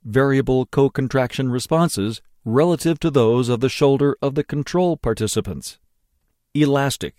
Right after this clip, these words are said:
and viscous loads were associated with strong activation.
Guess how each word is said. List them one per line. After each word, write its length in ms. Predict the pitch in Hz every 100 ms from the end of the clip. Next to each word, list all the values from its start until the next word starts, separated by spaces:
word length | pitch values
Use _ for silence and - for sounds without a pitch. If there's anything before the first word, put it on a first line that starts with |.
| _
and 400 | - 160 180 196 - -
viscous 580 | 120 175 - 139 117 -
loads 540 | 117 117 101 78 65 - -
were 200 | 123 131
associated 640 | 131 185 175 160 156 151
with 140 | 117 113
strong 720 | - - - 131 147 135 110
activation. 720 | 95 - 107 110 107 87 60